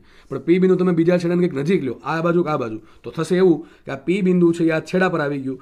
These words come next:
અને આ બીજો છેડો છે એ તારનો ક્યાં લાગશે? અનંત લંબાઈ લાગશે. આ રીતનું જે ગોઠવણી થાય એને કહેવાય અર્ધ અનંત લંબાઈ. શું કહેવાય એને?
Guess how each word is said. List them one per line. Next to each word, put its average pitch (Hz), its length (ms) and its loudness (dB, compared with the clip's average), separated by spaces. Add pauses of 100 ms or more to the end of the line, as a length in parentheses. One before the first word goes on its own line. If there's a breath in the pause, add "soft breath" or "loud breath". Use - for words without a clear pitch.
(200 loud breath)
અને 135 100 -10
આ 123 100 -10 (220)
બીજો 160 260 2
છેડો 160 260 0
છે 135 80 -4
એ 127 40 -2
તારનો 139 360 -6
ક્યાં 156 160 -6
લાગશે? 135 240 -10 (160)
અનંત 160 340 -4
લંબાઈ 131 340 -6
લાગશે. 117 240 -14 (160)
આ 156 240 -4
રીતનું 151 260 -6
જે 143 60 -8
ગોઠવણી 143 440 -6
થાય 151 220 -4 (360 soft breath)
એને 143 160 -10
કહેવાય 143 220 -8
અર્ધ 143 460 -8 (300)
અનંત 139 380 -10
લંબાઈ. 123 420 -10 (100)
શું 127 80 -16
કહેવાય 147 180 -6
એને? 170 120 -4